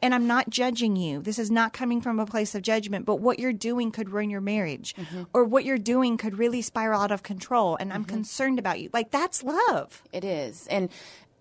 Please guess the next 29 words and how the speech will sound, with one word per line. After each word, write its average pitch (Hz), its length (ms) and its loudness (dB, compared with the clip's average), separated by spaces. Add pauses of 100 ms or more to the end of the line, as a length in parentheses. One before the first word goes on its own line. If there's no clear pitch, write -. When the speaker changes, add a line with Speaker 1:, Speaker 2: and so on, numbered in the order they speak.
(460)
Speaker 2:
if, 196 340 0
again, 185 300 4
if 165 120 -2
you 175 80 2
are 165 120 4
aligned 156 500 0
with 160 140 -6
the 156 60 -8
Holy 151 260 -6
Spirit, - 400 -10
if - 200 -14
you're 156 140 -6
loving 147 320 -6
God 135 220 -8
first, 139 540 -8
He 214 140 -6
shows 160 540 -4
you 196 80 -2
those 190 260 -2
things. 196 300 -4
He 202 80 -4
gives 165 220 -4
you 185 100 -2
special - 420 -8
insight. 151 520 -4
I 165 60 -6
really 160 260 -4
believe 147 340 -6
that. 208 260 0